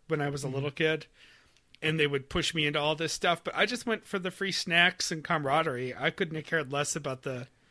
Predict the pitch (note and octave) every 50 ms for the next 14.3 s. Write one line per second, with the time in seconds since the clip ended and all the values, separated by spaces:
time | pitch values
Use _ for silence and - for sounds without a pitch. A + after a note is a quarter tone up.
0 | _ _ _ C#3 C3 B2 C3 C#3 C#3+ - B2 A2+ A#2 B2 - _ _ _ _ _
1 | _ _ _ _ _ - E3 C#3+ C3+ C3+ C3+ E3+ F#3+ F3+ - F#3 G3 G#3+ G#3+ -
2 | - - F#3 F3 D#3+ E3 D#3+ D#3+ D3 C#3 - - D3+ D3 C#3 D3 C#3 B2 C#3 C3+
3 | C3 C3+ C3+ C3+ C3 C3 C3 B2+ C3 C3 C3 C#3 C3+ C3 B2+ - D#3+ D3 C3 -
4 | - C#3 C3+ C3+ C3 - _ _ _ _ _ _ _ _ - - C#3 B2 A#2+ C#3+
5 | C3 A#2+ - - - - - - - - - - _ _ - - D3+ C#3+ C3 C3
6 | - C#3+ C3+ C3 B2+ B2+ A#2+ B2+ C#3 C3+ C3+ B2 A#2+ - _ _ _ _ _ _
7 | _ _ - - _ - - _ - - _ - E3 D#3 C#3+ C#3 C3 C3 C3 B2
8 | - E3 E3+ D#3 - - E3 F3+ F3+ E3 C3+ C#3+ D3+ E3 F3 E3 D3+ C#3+ C3+ C#3+
9 | E3 F3 D#3+ B2+ A#2+ A#2 B2 - - C#3+ C3+ C3 B2+ C3 - D3+ D3+ D3 D3 C3+
10 | B2+ C#3 D#3 D3+ C#3+ C3 B2 - D3+ C3+ B2 A#2+ B2 B2 C3+ C3 C3 C#3 C3+ C3+
11 | C3 A#2+ C3 B2+ B2+ C3 C3 B2+ B2+ - - - - - - - - D#3 D3 C#3
12 | C#3 - - - _ _ _ _ _ _ _ _ _ _ _ _ _ _ _ -
13 | _ - - D3 C#3 C#3 C#3 D#3+ G#3+ A3 E3+ - - D3 C3 B2 B2 A#2+ B2 A#2+
14 | - - - - -